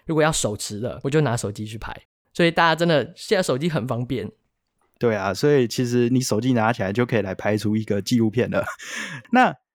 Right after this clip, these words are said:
Speaker 2: 刚才阿善说的这些，他的一些，呃，相关的资讯啊，会放在下面的资讯栏，就大家可以去多多的去看一下，然后记得去订阅一下。<laughs> 对，其实你刚才说你想要走媒体这方面嘛，那你现在又才大一，
Speaker 1: 嗯。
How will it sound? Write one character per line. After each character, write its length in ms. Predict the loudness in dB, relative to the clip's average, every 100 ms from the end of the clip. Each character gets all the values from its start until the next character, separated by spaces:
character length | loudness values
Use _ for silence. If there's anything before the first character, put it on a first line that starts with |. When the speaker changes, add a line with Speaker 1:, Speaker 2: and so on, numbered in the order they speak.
| _
Speaker 2:
刚 140 | 2
才 140 | 4 4
阿 180 | 4 2
善 240 | 2 2
说 320 | 0 4 4
的 160 | 4 2
这 180 | 4 2
些， 320 | 2 2 2
他 220 | 2 0
的 160 | 2 0
一 120 | 0
些， 440 | 2 2 2 0 0
呃， 220 | 0 0
相 240 | 0 0 2
关 140 | 2
的 60 | -2
资 180 | -4 -6
讯 200 | -2 -2
啊， 120 | -2
会 120 | -2
放 160 | 0 -2
在 80 |
下 240 | -2 -2 0
面 220 | 0 -2
的 80 | -4
资 180 | -4 -4
讯 220 | -2 -4
栏， 140 | -2
就 120 | -2
大 160 | 0 2
家 160 | 0 0
可 80 |
以 80 | -2
去 540 | -2 0 2 2 0 0
多 160 | 0
多 240 | 0 2 0
的 160 | 0
去 220 | -4 -4 -4
看 260 | -2 -2
一 40 | -2
下， 180 | -2
然 160 | -2 0
后 100 | 0
记 200 | -2 -4
得 180 | -6 -8
去 240 | -4 -4 0
订 160 | 0 2
阅 180 | 2
一 40 | 2
下。 200 | 0 -2 -6 -14 -10
<laughs> 320 | -6 -6 -4
对， 280 | -2 0 -2 -8 _
其 200 | 0 2
实 220 | 4 4
你 160 | 2
刚 160 | 2 2
才 100 | 2
说 200 | 2 2
你 200 | 4 4
想 160 | 2 2
要 100 | 2
走 260 | 0 -2 -2
媒 280 | -2 -2
体 200 | -2 -4
这 200 | -4 -2
方 200 | 0 0
面 160 | 0 0
嘛， 140 | 0
那 200 | 2 2
你 120 | 2 0
现 160 | 0
在 80 | 2
又 140 | 2
才 260 | 0 -4 -8
大 320 | 0 2 2
一， 220 | -2
Speaker 1:
嗯。 40 | -8